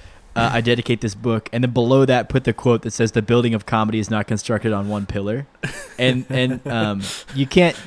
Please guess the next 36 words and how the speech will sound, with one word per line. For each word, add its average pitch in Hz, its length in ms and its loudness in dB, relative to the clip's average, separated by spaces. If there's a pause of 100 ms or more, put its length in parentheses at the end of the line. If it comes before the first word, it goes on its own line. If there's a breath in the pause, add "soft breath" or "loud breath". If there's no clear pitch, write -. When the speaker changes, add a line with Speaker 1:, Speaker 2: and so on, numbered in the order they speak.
(280 loud breath)
Speaker 1:
you 156 80 0
can 190 160 0
be 240 100 2
funny 190 280 4
with 151 120 2
sarcasm, 139 680 2
but 117 140 -4
you 120 80 -2
can't - 260 0
be 120 80 0
funny 120 300 -2
with 107 140 -2
only 110 280 -2
sarcasm, - 540 -10
Speaker 2:
Yeah, 196 220 12 (100)
Speaker 1:
you 240 60 10
know? 226 80 -2
Speaker 2:
I, 226 80 12
I 262 40 12
agree. 208 300 6
I, 202 140 4 (120)
sarcasm 233 600 4
is 147 120 2
one 147 280 2
among 131 420 -2
many 120 260 -4
tools 131 640 -6
for - 200 -4
humor, 180 500 -4 (100)
and 143 120 0
I 143 80 4
think 180 280 -4
that 160 280 4
when 139 120 -2
it's 139 180 -4
your, 123 140 -6